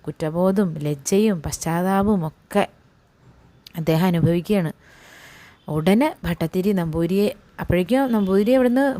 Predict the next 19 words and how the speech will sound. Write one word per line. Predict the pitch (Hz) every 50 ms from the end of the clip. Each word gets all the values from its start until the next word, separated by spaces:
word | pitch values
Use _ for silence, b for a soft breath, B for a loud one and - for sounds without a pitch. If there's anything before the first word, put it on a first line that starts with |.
| -
പോയിരിക്കുന്നു, | 190 185 175 180 190 196 196 - 233 220 214 180 -
കരഞ്ഞിട്ടേ, | 185 170 165 170 175 165 - 214 190 156
വ്യസനിച്ച് | 156 160 - - 165 165 170 - - - 214
കരഞ്ഞുകൊണ്ട് | 214 202 175 165 165 175 180 185 190 196 196 226 233 - -
പുറത്തേക്ക് | 190 185 175 - - 175 160 220
പോയിരിക്കുന്നു. | 196 220 208 190 170 170 160 196 185 180 165 B B B B B B B B B -
അപ്പോൾ | 151 - 185
വേഗം | 185 175 160 160 160 165 175 185 196 196 233
അന്വേഷിച്ച് | 220 190 165 160 165 165 160 - 196 170 - 226 269 330 294 - - -
അദ്ദേഹത്തെ | 175 156 147 160 165 165 170 - - 185 175 185
കണ്ടുപിടിച്ച്, | 165 156 156 165 190 196 190 170 156 - - 233 285 294 - - B B B B B B B B B B B B B - - 175
ഏ, | 170 160 156 156 151 -
പറഞ്ഞു, | 165 151 147 143 151 160 185 214
"ഏ | 196 165 160
പൂന്താനം, | - - 185 156 156 156 165 160 165 180 208 220 196 156 - - - 170
ഞാൻ | 160 156 170 165
പറഞ്ഞുകൊണ്ട് | 185 165 147 147 151 165 170 175 185 214
മുഷിപ്പ് | 196 196 165 - - - - - 202 220 - - - - -
തോന്നിയോ? | 185 170 165 185 208 214 180 151 139